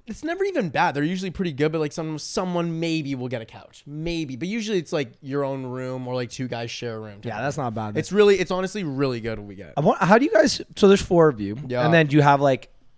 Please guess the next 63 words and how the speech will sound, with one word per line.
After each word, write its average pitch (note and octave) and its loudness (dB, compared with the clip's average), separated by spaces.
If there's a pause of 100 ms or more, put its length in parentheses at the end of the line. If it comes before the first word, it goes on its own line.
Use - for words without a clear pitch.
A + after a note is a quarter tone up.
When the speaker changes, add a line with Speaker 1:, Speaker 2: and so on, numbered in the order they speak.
(220)
Speaker 2:
I C3+ -4
guess C#3 -2
the C3 -6
company C3 -4
or A#2+ 0
the A2 -6
business, A2 -4
does B2 -4
it B2+ 0
have, B2+ 2
like, A#2 -2
extra A#2+ -6
employees A2+ -6
and C#3 -8
stuff? C#3 -4
Is A2+ -8
there A2+ -4
Speaker 1:
We D3+ 2
have D#3 2
a D#3 -2
main, D3+ -4 (100)
so C#3+ -2 (100)
we D3+ 0
have D#3 0
a C#3+ 0
main C#3 -4
Speaker 2:
And D#3 -2
then, G3+ 8
like, D#3+ 4
what's G#3 6
the B3+ 2
Speaker 1:
videographer, - 2
Speaker 2:
split - 2
down? F3 6
Speaker 1:
editor. C#3+ -4
Speaker 2:
Like, - -16
who G#3 4
does F3 6
what? C3 2
Like, A2+ -6
who's E3+ -2
responsible C#3+ 2
Speaker 1:
Go B2+ -2
ahead. B2 -8
Speaker 2:
for C3+ -6
what A#2 -2
things? C#3+ -2
Speaker 1:
Okay, C#3 0
Speaker 2:
I'm C#3 0
so G3+ 0
Speaker 1:
so, D#3+ 2
Speaker 2:
curious. G#2+ 0 (100)
Speaker 1:
yeah, D3 -2
good B2 -4
question. D3 -2
Speaker 2:
And C#3 -6
do C#3 -4
you D#3 6
guys F3 6
ever F3+ 2
Speaker 1:
So C#3 0
Speaker 2:
fight A#2+ -2
too? A2+ -10